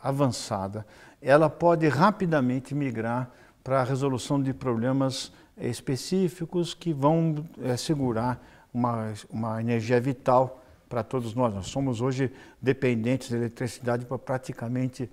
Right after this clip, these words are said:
tudo, né? E, e pra mim, sabe, Rubem, é confortador, porque, quer dizer, é, é como se fosse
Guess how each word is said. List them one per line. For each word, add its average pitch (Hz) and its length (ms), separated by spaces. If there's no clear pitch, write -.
tudo, 120 400
né? 127 260
E, 185 340
e 170 60
pra 185 160
mim, 185 340
sabe, 156 360
Rubem, 120 320
é 123 40
confortador, 139 760
porque, 143 360
quer 139 140
dizer, 135 280
é, 143 280
é 131 40
como 170 280
se 156 160
fosse 165 600